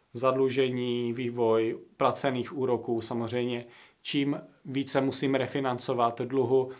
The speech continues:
to znamená, že to někdo na druhé straně musí koupit. Například americká vláda byl snad jediný v Americe, kdo nerefinancoval svůj dluh v roce dva tisíce dvacet a dva tisíce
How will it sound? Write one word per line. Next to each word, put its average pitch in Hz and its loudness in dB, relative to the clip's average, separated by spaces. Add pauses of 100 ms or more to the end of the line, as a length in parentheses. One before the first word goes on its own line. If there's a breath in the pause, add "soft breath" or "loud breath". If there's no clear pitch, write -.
(580 loud breath)
to 143 0
znamená, 127 2
že 127 0
to 131 -4
někdo 123 0
na 127 2
druhé 127 -2
straně 127 -2
musí 123 -6
koupit. 151 0
Například 131 -2 (300 loud breath)
americká 139 4
vláda 127 6
byl 127 2
snad 127 -2
jediný 143 2
v 135 -10
Americe, 131 0
kdo 123 -2
nerefinancoval 123 0
svůj 107 -4 (360 loud breath)
dluh 160 4
v 131 -2
roce 135 2
dva 135 4
tisíce 131 -2
dvacet 127 -2
a 127 2
dva 123 -2
tisíce 123 -4